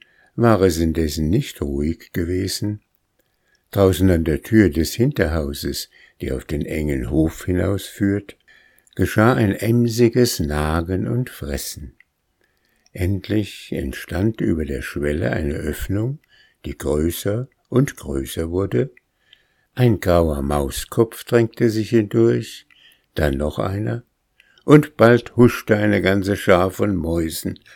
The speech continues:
über den Flur und die Treppe hinauf in den ersten Stock.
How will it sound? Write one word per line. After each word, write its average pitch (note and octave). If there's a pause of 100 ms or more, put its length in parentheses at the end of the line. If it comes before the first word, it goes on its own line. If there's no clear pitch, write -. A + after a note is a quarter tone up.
(140)
über D#2+
den C#2+
Flur G#2 (360)
und F2+
die A2
Treppe E2+
hinauf F#2
in G2
den G#2+
ersten F2
Stock. -